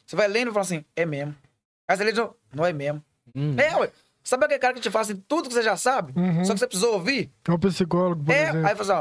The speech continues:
Speaker 1: ó, você,
Speaker 3: Uhum.
Speaker 1: é mesmo.
Speaker 2: Uhum.
Speaker 1: É, e aí você,
Speaker 3: É
Speaker 1: você,
Speaker 3: mesmo, é?
Speaker 1: é, você, você lê e você fala assim, assim,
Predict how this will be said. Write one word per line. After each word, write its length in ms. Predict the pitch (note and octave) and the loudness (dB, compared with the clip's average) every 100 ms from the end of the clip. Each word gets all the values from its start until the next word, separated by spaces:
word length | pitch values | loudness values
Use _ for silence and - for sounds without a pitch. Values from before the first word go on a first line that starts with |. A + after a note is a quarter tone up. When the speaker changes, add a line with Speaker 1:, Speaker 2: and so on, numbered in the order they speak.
| D3+ | 0
Speaker 1:
ó, 40 | D#3+ | 0
você, 100 | D3+ | 0
Speaker 3:
Uhum. 180 | F3 E3+ - _ _ - | -2 -4 -10 _ _ 0
Speaker 1:
é 100 | G3 | 2
mesmo. 320 | E3 D#3+ D#3 - _ _ | 2 0 -2 -10 _ _
Speaker 2:
Uhum. 300 | - C#3+ C#3 B2+ B2 | -4 -2 0 -2 0
Speaker 1:
É, 220 | A3+ G3 | 0 2
e 40 | |
aí 160 | G#3+ A#3+ | 0 2
você, 160 | A#3 A#3+ | 0 0
Speaker 3:
É 100 | F3 | 0
Speaker 1:
você, 140 | F3+ F#3 | 2 2
Speaker 3:
mesmo, 220 | G3+ G#3+ _ - | 2 -2 _ -2
é? 80 | |
Speaker 1:
é, 80 | B3+ | 2
você, 260 | C4 - C#4 | 2 2 2
você 260 | B3+ B3+ | 2 2
lê 280 | C4 A3+ C4+ | 2 2 2
e 20 | |
você 220 | D4+ A#3+ C#4+ | 2 2 2
fala 160 | B3 | 2
assim, 140 | A#3 A#3+ G3 - | 2 -2 -2 -2
assim, 340 | F3+ D#3+ C3+ | -2 0 -2